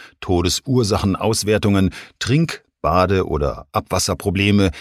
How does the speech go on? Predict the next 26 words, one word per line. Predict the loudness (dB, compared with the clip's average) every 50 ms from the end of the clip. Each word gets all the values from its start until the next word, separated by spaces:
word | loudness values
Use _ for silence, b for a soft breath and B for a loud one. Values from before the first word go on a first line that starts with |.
| B -6
Hebammennachsorge, | -4 -2 0 0 2 2 2 4 4 2 2 2 0 -2 -2 0 0 2 2 2 2 0
Pollenwarndienst | -2 -2 -2 0 2 2 2 2 2 0 0 -2 -2 0 2 2 2 2 2 2 2 2 2 -2 B B B B B B B _ -4
oder | -2 0 0
die | 0 0 -2
Fragen | -2 0 2 2 4 4 2 0
nach | 0 0
dem | 0 0 2
Nutzen | 0 0 -2 -2 -2 0 0
weiterer | 0 0 0 -2 -2 -2 0 0 -2
Präventionsmaßnahmen. | -2 -4 -4 -2 0 0 0 -2 -2 -2 -2 -2 -2 -2 -2 -4 -4 -6 -6 -8 -8 -8 -8 -10 -10 -14 -16 -18 -20 _ _ _ _ B B B B B B B B B B B B
Jedes | -2 0 0 0 0 0
Mal | 0 0 0
ergaben | 0 0 0 0 0 0
sich | 0 0 0
neue | 0 0 0 0 -2
Aspekte | -2 -4 -4 -4 -4 -4 -4 -2 -4
und | -4 -2 -2
eine | -2 -2 0
neue | 0 0 0 0 0 0
Sicht | 0 -2 -2 -2 -2 -2
auf | -2 -2 -2 -4
alles, | -2 -2 -2 -2 -2 -2 -2
was | -4 -2 -2
mit | -4 -4 -4
Gesundheit | -4 -2 0 0 0 0 0 0 0 0 -2
zusammenhängt. | -4 -6 -8 -6 -6 -4 -4 -4 -4 -6 -8 -10 -12 -12 -12 -14 -14 -16